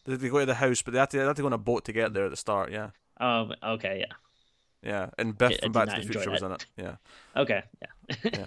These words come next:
Speaker 1: that was
Speaker 2: <laughs> I
Speaker 1: that
Speaker 2: did
Speaker 1: one.
Speaker 2: not like that one.
Speaker 1: Yeah, yeah, I wasn't that fond of that either. Uh,
Speaker 2: Mm.
Speaker 1: but hey, uh, so maybe next time we'll have a good movie. That, that'd be nice. Uh,
Speaker 2: Mm-hmm.
Speaker 1: but that is, that is, uh, that is Screams After Midnight. That has been us for twenty eighteen.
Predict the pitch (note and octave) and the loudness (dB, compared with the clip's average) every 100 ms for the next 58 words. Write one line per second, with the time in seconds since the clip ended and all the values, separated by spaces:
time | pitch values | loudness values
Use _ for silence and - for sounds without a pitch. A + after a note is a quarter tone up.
0 | - C#3+ B2 G#2+ F2 A#1 E2+ - - D2 | -2 2 4 4 2 -2 -6 -10 -16 -18
1 | - - G2 F#2+ - - B2 C3+ A#2+ A2+ | -18 -8 -6 -6 -8 -2 4 4 4 -2
2 | G2 G2+ F#2 D#2+ E2+ E2+ - - - - | -2 -4 -2 -2 -2 -6 -12 -20 -20 -16
3 | - G#2+ G#2 F#2 A2 - A2 A2+ A#2 - | -2 0 0 0 -6 -12 -10 -8 -8 -14
4 | _ - G#2 G2+ - D#3+ G#3+ C#3+ C#3 - | _ -6 -2 -2 -2 0 4 4 2 0
5 | B2 A#2 G#2+ G2+ F2+ E2 F2+ A#2 - A2 | 0 -2 -6 -8 -8 -10 -6 -6 -4 -4
6 | - F2+ E2+ - - - A#2 A#2+ - B2 | -6 -10 -12 -16 -20 -4 0 0 0 0
7 | C3+ C3 - - G2 D3+ A#2 D3 C#3+ C3+ | 0 0 -8 -14 -2 2 2 2 2 -2
8 | A#2 C#3 A2 B2+ A#2+ B2 A#2+ A#2+ A#2 A2+ | -4 -2 -2 -2 -4 -4 -2 -2 -2 -4
9 | G#2+ - C3 C3 B2+ C3+ G3 A3 G#3 C#3 | -6 -6 -2 -2 0 0 4 6 6 6
10 | C#3 B2+ - B2 C3 B2 - C#3+ A2+ A#2+ | 6 4 0 -2 0 -4 -4 -2 0 0
11 | - D3 D3 - A#2+ A#2 | -2 -2 -2 -2 -2 -4